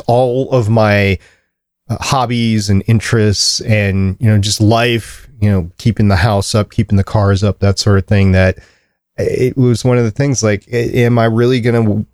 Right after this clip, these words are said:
read this, or is it just gonna sh-, sit on the shelf until I finally box it up and <laughs> never read it," or something like that? And that, that's not what comics are for. Comics are to enjoy. So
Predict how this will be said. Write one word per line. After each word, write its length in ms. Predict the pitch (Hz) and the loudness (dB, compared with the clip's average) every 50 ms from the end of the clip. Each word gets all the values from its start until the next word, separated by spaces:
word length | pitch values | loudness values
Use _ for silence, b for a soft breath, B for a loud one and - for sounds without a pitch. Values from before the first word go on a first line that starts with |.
| _ 98 | _ -2
read 260 | 117 120 135 156 147 | 0 0 0 0 0
this, 240 | 160 180 196 - - | -2 -2 -2 -2 -2
or 100 | 143 139 | -2 -2
is 120 | 120 107 | -2 -4
it 80 | 117 104 | -6 -4
just 180 | - 107 - | -4 -4 -2
gonna 120 | - 120 104 | -2 -2 -2
sh-, 220 | - - - - - | -2 -6 -12 -10 -8
sit 240 | - - - 139 127 | -6 -4 -2 -2 -2
on 100 | 117 107 | -2 -2
the 60 | 98 | -2
shelf 440 | - - - 151 143 104 90 - - | -4 -2 -2 0 0 0 -2 -2 -4
until 280 | 104 95 - 110 107 | -4 -2 0 0 2
I 100 | 104 98 | 2 0
finally 640 | 92 - - 113 110 107 107 107 104 104 101 101 90 b b b b b b b _ | 0 0 0 0 2 2 2 2 2 2 2 2 0 b b b b b b b _
box 360 | - 104 101 98 101 - - 113 | -2 0 0 0 0 -2 -2 0
it 80 | 104 | 2
up 300 | 107 117 110 95 - - | 2 2 2 0 0 0
and 280 | 98 87 92 87 87 90 _ | 0 0 2 0 0 -2 _
<laughs> 120 | - 170 127 | -12 -4 0
never 440 | 104 107 104 113 101 127 107 107 95 | 2 2 2 2 2 0 -2 -2 0
read 240 | 101 107 120 131 | 0 0 0 0
it," 160 | 90 78 78 87 | 0 -2 -2 -2
or 80 | 87 | -4
something 300 | 87 - 107 92 - 101 | -2 0 -2 0 0 0
like 160 | 92 90 87 | 0 0 2
that? 240 | - 101 95 95 95 | 2 0 0 2 2
And 80 | 101 107 | 0 0
that, 220 | 113 120 113 - _ _ _ _ _ _ | 0 0 -2 -4 _ _ _ _ _ _
that's 140 | - 147 - | -8 -4 -2
not 100 | 254 254 | -2 -2
what 140 | 240 233 - | -2 -2 -2
comics 320 | - 190 185 185 175 - | -2 -2 -2 -2 -2 -4
are 80 | - 135 | -4 -6
for. 260 | - - 180 - - | -4 -2 -2 -2 -2
Comics 360 | - - 131 131 135 131 - | -2 -2 -2 -2 -2 -4 -2
are 180 | 135 131 127 123 | 0 0 0 0
to 200 | - - 135 127 | -2 -2 0 0
enjoy. 440 | 123 117 110 117 147 139 - - - | 0 0 0 0 0 0 0 0 -2
So 460 | - - - 101 90 87 90 90 | -2 -2 0 2 2 2 2 0